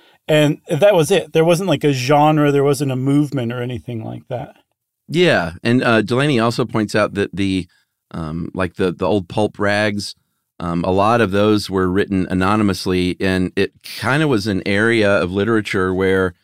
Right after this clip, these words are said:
Speaker 2: um, people of color, women, uh, who, you know, couldn't get published, uh, published as readily at the time,
Speaker 1: Mm-hmm.
Speaker 2: they could write under these pseudonyms and get their stories out,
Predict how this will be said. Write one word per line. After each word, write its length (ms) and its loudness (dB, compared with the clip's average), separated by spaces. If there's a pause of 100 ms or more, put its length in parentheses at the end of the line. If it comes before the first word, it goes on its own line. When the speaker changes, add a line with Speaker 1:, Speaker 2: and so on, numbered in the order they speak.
(540)
Speaker 2:
um, 420 -8
people 240 -4
of 120 -2
color, 440 2
women, 720 0
uh, 340 -2
who, 260 -2
you 120 -4
know, 120 -2
couldn't 220 -4
get 160 -4
published, 420 -4
uh, 200 -6
published 400 -2
as 120 -4
readily 360 0
at 80 -4
the 80 -4
time, 380 -2
Speaker 1:
Mm-hmm. 260 -6 (260)
Speaker 2:
they 260 2
could 160 0
write 220 2
under 200 2
these 200 -2
pseudonyms 680 0 (320)
and 160 -2
get 160 0
their 100 0
stories 500 0
out, 360 0